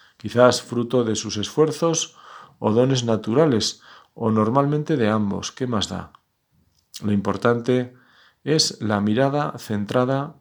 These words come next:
en los tesoros de Dios. Frente a ellos, lo demás son añadiduras. Buscad el reino de Dios y su justicia.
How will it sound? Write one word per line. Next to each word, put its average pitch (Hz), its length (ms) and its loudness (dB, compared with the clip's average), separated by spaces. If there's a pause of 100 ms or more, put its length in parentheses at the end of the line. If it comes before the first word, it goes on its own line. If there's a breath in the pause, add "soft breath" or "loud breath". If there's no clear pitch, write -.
en 101 160 -4
los 98 220 -4
tesoros 113 640 -4
de 92 160 -8
Dios. 87 520 -8 (840 loud breath)
Frente 107 340 2
a 113 80 8
ellos, 139 500 2 (320 soft breath)
lo 107 80 0
demás 120 280 2
son 147 180 0
añadiduras. 101 920 0 (1000 soft breath)
Buscad 123 500 2
el 104 140 0
reino 117 320 0
de 98 120 0
Dios 131 500 -2 (260)
y 107 80 -6
su 110 140 -2
justicia. 101 800 -6